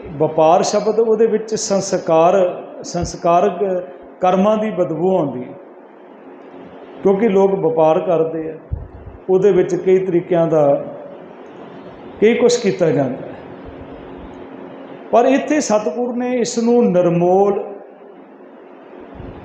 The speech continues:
ਧਾਰਮਿਕ ਜਜ਼ਬੇ ਨਾਲ ਵਰਤਿਆ ਹੈ।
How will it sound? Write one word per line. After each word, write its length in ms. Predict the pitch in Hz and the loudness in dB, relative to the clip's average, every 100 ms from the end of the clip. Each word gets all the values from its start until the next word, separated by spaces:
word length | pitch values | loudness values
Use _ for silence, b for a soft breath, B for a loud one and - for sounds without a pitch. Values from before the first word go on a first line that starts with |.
| - - - | -18 -2 4
ਧਾਰਮਿਕ 640 | 196 165 190 233 240 240 | 4 6 4 4 2 0
ਜਜ਼ਬੇ 560 | 151 180 175 196 233 | 0 0 0 2 2
ਨਾਲ 180 | 233 220 | 4 0
ਵਰਤਿਆ 480 | 170 156 143 135 120 | 0 -2 -4 -8 -12
ਹੈ। 200 | 104 | -14